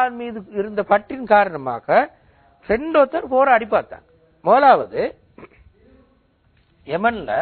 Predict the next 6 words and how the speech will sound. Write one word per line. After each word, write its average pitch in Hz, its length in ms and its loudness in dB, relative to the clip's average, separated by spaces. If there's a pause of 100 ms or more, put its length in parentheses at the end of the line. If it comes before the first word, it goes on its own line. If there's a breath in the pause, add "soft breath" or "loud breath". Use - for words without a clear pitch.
(2500)
து 185 240 -6 (160)
நஃபர் 208 340 -6 (2000)
ரெண்டோ 175 320 -10
ஒருவர், 120 260 -14 (1700)
இவர் 262 260 2
போராடினார். 240 580 -2